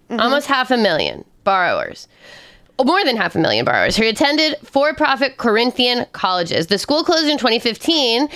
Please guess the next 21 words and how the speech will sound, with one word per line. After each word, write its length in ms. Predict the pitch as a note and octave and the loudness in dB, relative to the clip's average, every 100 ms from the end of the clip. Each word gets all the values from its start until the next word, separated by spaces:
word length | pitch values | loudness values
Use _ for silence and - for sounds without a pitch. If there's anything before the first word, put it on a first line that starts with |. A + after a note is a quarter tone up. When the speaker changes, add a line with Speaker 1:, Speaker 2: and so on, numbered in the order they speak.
| - - | -12 -8
Speaker 2:
after 220 | G3+ A#3 | -4 -2
Kamala 360 | A3+ G3 G3 | 0 0 0
Harris, 340 | G3 F#3 F3+ F3+ | 2 0 0 0
who 80 | F#3 | 0
was 120 | F3+ | 0
the 60 | |
California 580 | F3+ G3 E3 E3+ F3+ F3 | 0 0 -2 0 2 2
Attorney 280 | D#3+ F3 F3 | 2 2 2
General 240 | F3 F#3 | 2 2
at 180 | F3+ F3 | 0 -2
the 80 | E3 | -4
time, 400 | D#3+ A#3 B3+ C4 | -2 0 2 0
sued 480 | A#3 - D4 D#4+ C4 | -2 -4 -2 0 0
them 220 | D#4+ E4 | 0 0
for 160 | - A#3+ | -2 -2
deceptive 520 | G3 - G#3 - C4+ | -2 -2 -4 -2 -2
and 160 | - G3+ | -2 0
false 340 | G3+ F#3 G3+ | -2 -2 -2
advertising 680 | - F3+ F#3 F#3 F3 F3 F3 | -4 -2 -2 -2 -2 0 2
and 120 | E3+ | 2
recruitment. 640 | D#3+ D#3 - A3+ - C4+ | 2 0 0 0 2 0